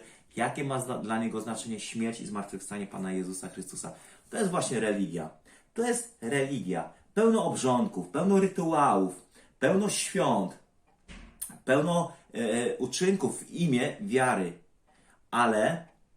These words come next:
brak poznania tego, komu powierza się swoje życie.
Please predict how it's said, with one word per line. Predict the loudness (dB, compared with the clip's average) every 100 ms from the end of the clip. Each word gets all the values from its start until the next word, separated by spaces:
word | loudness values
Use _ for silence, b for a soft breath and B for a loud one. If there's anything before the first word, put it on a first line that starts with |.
| _ _ _ _ _
brak | -6 0 2 2 0 -6 -6
poznania | -4 -2 -2 0 0 -2 -4 -10 _ _ _ _ _ -8
tego, | -4 2 2 2 -4 _ -6
komu | -2 -2 -4
powierza | -2 0 -2 -2
się | -6 -8
swoje | -8 -4 -4
życie. | -6 -8 -10 -12